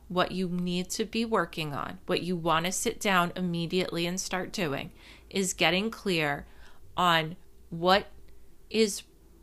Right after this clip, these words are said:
true for you what are your values? What is, like, you, you're, you're turning the volume up on the voice in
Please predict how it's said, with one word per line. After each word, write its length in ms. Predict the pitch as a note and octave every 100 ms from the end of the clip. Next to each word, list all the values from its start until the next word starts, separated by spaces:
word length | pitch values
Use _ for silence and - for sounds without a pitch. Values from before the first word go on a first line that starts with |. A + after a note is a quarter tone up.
| -
true 600 | - - F#3+ F#3 A3+ D4
for 180 | -
you 340 | C4 C4 D4+ F4 - - - - - - G#3
what 200 | F#3 F#3+
are 100 | F#3+
your 520 | F#3 D3+ F3+ F#3 F#3 - -
values? 800 | C#3+ D3+ F#3 A#3 C#4+ D4+ - - -
What 200 | F3+ G3
is, 400 | A3 G3 - - -
like, 280 | G3 F#3 G#3
you, 160 | G3+ -
you're, 340 | F#3+ G3 -
you're 240 | - G3+ G3
turning 640 | - - A#3+ C4+ C#4+ C#4+
the 80 | C#4
volume 540 | A3 F#3+ G3+ G3 G3 F3+
up 200 | E3 E3+ -
on 200 | F3 E3
the 80 |
voice 640 | E3+ E3+ E3 E3+ F3 - -
in 320 | - E3+ D#3+